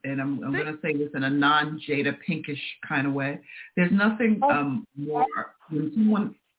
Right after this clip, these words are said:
Speaker 1: is, is making their breakthroughs, you know, and that with something particularly they've been challenged by. That's exciting, you know, that's exciting.
Speaker 3: Yes.
Speaker 2: The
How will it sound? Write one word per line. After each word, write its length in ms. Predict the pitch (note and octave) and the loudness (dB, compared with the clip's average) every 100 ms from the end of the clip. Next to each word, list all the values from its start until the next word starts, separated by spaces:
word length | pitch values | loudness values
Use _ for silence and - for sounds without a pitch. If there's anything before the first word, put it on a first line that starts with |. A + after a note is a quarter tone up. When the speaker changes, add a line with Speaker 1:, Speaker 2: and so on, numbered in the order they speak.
| _ - | _ -4
Speaker 1:
is, 200 | D#3 C#3+ - _ | -2 -2 -8 _
is 220 | B2+ C3 B2 - | -4 -4 -4 -2
making 400 | C#3+ D3 D3+ D#3 | 2 2 2 2
their 140 | C#3 | 2
breakthroughs, 720 | C3 C#3 C#3+ D3+ D3+ D#3 C#3+ - _ | 2 0 0 -4 -2 0 0 -4 _
you 120 | B2+ | -2
know, 300 | B2 B2+ - - | -2 -2 -4 -4
and 420 | A2+ B2+ E3 - - - | -2 -2 -2 -4 -8 -4
that 280 | C3 B2 - _ _ - | 0 0 -4 _ _ -4
with 180 | B2+ - | -4 0
something 340 | D#3 D3 D3 | 0 2 2
particularly 420 | C#3+ D3 D#3 C#3+ A#2+ | 2 -2 -2 0 0
they've 160 | B2+ | 0
been 160 | A#2+ A#2 | 0 -2
challenged 480 | - B2+ C3+ C3 C3+ | 0 0 2 0 0
by. 280 | B2+ B2+ - - - | 2 2 -2 -8 -2
That's 120 | E3+ | -2
exciting, 720 | - - E4 F#4 B3+ - G#3 - _ - | -2 -2 0 2 0 0 -4 -8 _ -2
you 100 | F3 | 0
know, 200 | F3 G3+ | 2 0
that's 140 | G#3+ | -2
exciting. 520 | B3 - A3+ A3+ F#3+ A#3 | -4 0 2 2 0 -4
Speaker 3:
Yes. 160 | G3 - _ _ _ | -6 -10 _ _ _
Speaker 2:
The 60 | _ | _